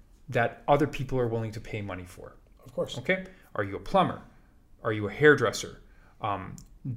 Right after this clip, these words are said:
Speaker 1: do you know how to, I don't know, make a widget that the market wants to buy?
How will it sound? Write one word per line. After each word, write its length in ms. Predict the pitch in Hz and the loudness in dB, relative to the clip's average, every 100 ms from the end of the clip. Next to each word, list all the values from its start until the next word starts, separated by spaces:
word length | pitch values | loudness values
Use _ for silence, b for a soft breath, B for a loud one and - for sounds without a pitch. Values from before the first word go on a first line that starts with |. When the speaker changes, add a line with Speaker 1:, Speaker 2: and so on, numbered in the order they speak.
| - - | -10 -6
Speaker 1:
do 100 | 131 | -2
you 160 | 113 117 | 0 2
know 320 | 117 131 131 | 4 4 4
how 220 | 131 120 | 2 0
to, 320 | 120 113 107 104 - - - - - | 0 -4 -6 -10 -18 -20 -20 -8 -2
I 80 | 123 | 0
don't 120 | 107 | 0
know, 160 | 107 104 | -2 -2
make 340 | 127 139 135 | 4 4 6
a 80 | 131 | 4
widget 520 | 120 147 - 110 - - | 8 8 6 -2 -6 -4
that 360 | 127 107 - 135 | 0 0 -2 -2
the 80 | 123 | 2
market 360 | 123 127 139 - | 4 2 0 -2
wants 280 | 113 107 | -2 -2
to 100 | - | 0
buy? 320 | 117 104 78 | 2 2 0